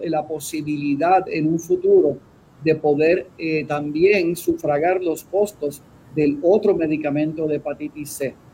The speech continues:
que es el que se puede utilizar con el paciente descompensado. Pero por el momento, lo que se ha elegido es empezar con el tratamiento del paciente que, que tiene cirrosis compensada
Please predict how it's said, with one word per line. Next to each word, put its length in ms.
que 260
es 140
el 120
que 120
se 140
puede 240
utilizar 480
con 160
el 80
paciente 500
descompensado. 840
Pero 200
por 240
el 100
momento, 640
lo 180
que 100
se 140
ha 80
elegido 400
es 100
empezar 720
con 380
el 260
tratamiento 600
del 140
paciente 520
que, 360
que 280
tiene 240
cirrosis 480
compensada 760